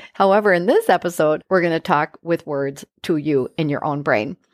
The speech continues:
Because in last week's episode, I asked you to consider your most challenging employee. Remember that? If you have not listened to that episode, go back and check it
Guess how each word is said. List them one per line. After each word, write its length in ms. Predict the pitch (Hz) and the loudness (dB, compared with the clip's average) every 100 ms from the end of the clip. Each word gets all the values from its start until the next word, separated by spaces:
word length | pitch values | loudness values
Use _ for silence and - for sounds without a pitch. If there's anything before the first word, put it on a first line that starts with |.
| - | -2
Because 420 | 196 196 165 160 | 0 2 2 2
in 200 | - 160 | 0 0
last 420 | 156 233 269 - | 0 -2 -2 -2
week's 280 | 175 156 - | -4 -4 -4
episode, 640 | - - 160 - 135 143 165 - - | -6 -4 -6 -2 0 -2 -4 -20 -6
I 160 | 180 170 | 0 2
asked 280 | 165 - 202 | 2 0 -2
you 80 | |
to 80 | 185 | -2
consider 720 | - 175 170 190 165 156 156 - | 0 -2 -2 0 2 2 0 -2
your 160 | 165 | -4
most 360 | 156 143 139 - | -2 -4 -4 -4
challenging 500 | 151 139 151 147 143 | -2 0 -2 -4 -4
employee. 500 | 143 139 139 104 107 | -4 -2 -2 0 -2
Remember 400 | 156 170 175 190 | -2 -2 0 0
that? 320 | 202 202 - _ | 2 0 -2 _
If 180 | 208 214 | -2 0
you 100 | 220 | 0
have 140 | 208 | 0
not 260 | 190 170 - | 0 -2 0
listened 340 | 180 180 185 | -2 0 -4
to 80 | 180 | -2
that 240 | 170 156 - | 0 0 -2
episode, 520 | 160 170 - 165 160 | -4 -4 0 -2 2
go 120 | 202 | 0
back 280 | 208 226 226 | 2 -2 0
and 140 | 175 | -4
check 240 | 175 170 | -2 -4
it 100 | - | -2